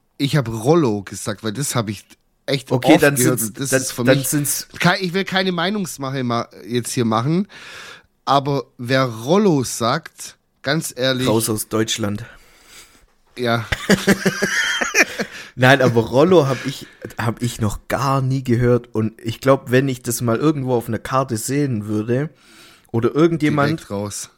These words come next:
Speaker 2: äh, so in meinem Beisein ein Rollo
Speaker 1: Ja.
Speaker 2: mit, mit allem bestellt,
Speaker 1: Ja.
Speaker 2: <laughs> dann,
Speaker 1: Den,
Speaker 2: dann
Speaker 1: den
Speaker 2: kriegt
Speaker 1: roll
Speaker 2: er,
Speaker 1: ich auch
Speaker 2: dann
Speaker 1: was.
Speaker 2: kriegt er aber von mir ein Rollo, Alter. Aber ein Rollo
Speaker 1: Ja,
Speaker 2: nach draußen.
Speaker 1: dem, <laughs> ja, dem roll ich dann eine.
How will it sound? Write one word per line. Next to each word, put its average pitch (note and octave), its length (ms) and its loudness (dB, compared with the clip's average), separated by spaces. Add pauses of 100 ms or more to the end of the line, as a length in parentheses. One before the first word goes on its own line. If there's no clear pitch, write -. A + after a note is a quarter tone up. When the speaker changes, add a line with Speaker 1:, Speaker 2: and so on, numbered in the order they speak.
(420)
Speaker 2:
äh, A#2+ 300 4
so A#2 460 0
in A#2 200 -2
meinem A2+ 220 0
Beisein B2 800 0 (480)
ein A#2 160 2
Rollo C3 400 6
Speaker 1:
Ja. A#2+ 60 4
Speaker 2:
mit, A2+ 300 0
mit A2 240 -2
allem C3 320 4
bestellt, A2+ 540 0 (340)
Speaker 1:
Ja. G#2+ 140 -10 (160)
Speaker 2:
<laughs> B2+ 140 -2
dann, B2+ 180 6
Speaker 1:
Den, - 20 2
Speaker 2:
dann B2+ 140 2
Speaker 1:
den B2+ 180 6
Speaker 2:
kriegt A#2+ 280 6
Speaker 1:
roll - 80 12
Speaker 2:
er, C3 80 6
Speaker 1:
ich B2 160 0
auch A#2 180 0
Speaker 2:
dann A2+ 120 4
Speaker 1:
was. A#2 80 2
Speaker 2:
kriegt D#3 260 0
er B2 80 6
aber A#2 140 4
von A#2+ 200 2
mir A#2 120 4
ein A#2 60 4
Rollo, A#2+ 380 6
Alter. A2+ 480 0 (100)
Aber A#2 240 4
ein A#2+ 60 4
Rollo B2+ 320 8
Speaker 1:
Ja, A#2+ 80 6
Speaker 2:
nach A#2 160 4
draußen. B2+ 480 4 (1120)
Speaker 1:
dem, C3+ 100 0
<laughs> - 0 -
ja, B2 120 0 (840)
dem G#2 160 -6
roll A2+ 240 -4
ich A#2 120 -6
dann G#2 160 -6
eine. G2+ 320 -6